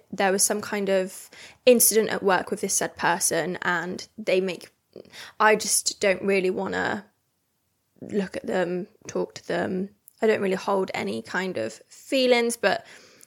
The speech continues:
I don't wanna walk past them and they see me crying, but I literally, if I went outside, I literally would have had to do, had to have gone past them. So I thought, "Right, okay, I'm gonna have to go upstairs." And then there was a guy who saw me, he was like, "Morning."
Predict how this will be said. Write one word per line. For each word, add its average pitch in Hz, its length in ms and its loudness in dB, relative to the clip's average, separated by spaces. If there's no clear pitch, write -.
I 220 160 8
don't 214 180 4
wanna 196 160 2
walk 185 280 2
past 180 340 -2
them 175 340 -2
and 180 160 -2
they 180 100 0
see 185 120 0
me 180 80 -2
crying, 170 320 -2
but 156 80 -2
I 175 140 2
literally, - 340 -2
if 196 100 -4
I 196 80 2
went 185 180 0
outside, - 340 -2
I - 80 -2
literally - 300 -2
would 170 100 -6
have - 80 -12
had - 160 -8
to - 80 -6
do, - 220 -6
had - 200 -4
to - 80 -8
have 185 160 -8
gone 175 160 -6
past - 280 -2
them. 180 140 -8
So - 100 -6
I - 20 -6
thought, 180 220 -6
"Right, 175 200 0
okay, 180 320 -6
I'm 277 160 6
gonna 254 100 4
have 226 120 0
to - 60 0
go 214 80 4
upstairs." 202 520 2
And 262 160 2
then 254 220 6
there 240 100 6
was 233 100 4
a 247 40 -2
guy 262 240 6
who 240 120 -4
saw - 160 0
me, 208 60 0
he 202 40 0
was 208 80 0
like, 233 100 0
"Morning." 311 480 2